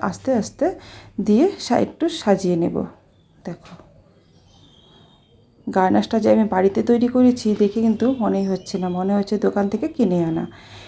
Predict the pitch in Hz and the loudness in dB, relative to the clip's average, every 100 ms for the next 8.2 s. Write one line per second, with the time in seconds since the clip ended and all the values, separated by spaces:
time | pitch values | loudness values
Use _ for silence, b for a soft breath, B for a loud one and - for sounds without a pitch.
0 | B 220 220 311 311 214 202 196 - 196 | B 2 4 4 4 2 2 0 0 2
1 | 240 381 - - - - 202 202 196 196 | 2 0 -8 -20 -16 -2 4 4 4 2
2 | 277 208 - 311 302 180 - - - - | 2 2 0 -2 0 -2 -2 -12 -12 -14
3 | - - - - B B B B 269 277 | -20 -20 -20 -20 B B B B 6 6
4 | 262 262 254 196 202 208 202 - 214 220 | 4 2 4 6 6 4 0 -2 0 0
5 | 202 190 185 196 190 202 214 262 196 196 | 2 2 2 2 2 2 4 4 2 2
6 | 190 294 339 - _ _ - 202 208 214 | 2 2 0 -10 _ _ -10 -6 -4 -2
7 | 196 202 196 196 196 214 208 202 202 202 | 0 0 4 2 2 0 0 2 2 0
8 | - 359 | -2 -2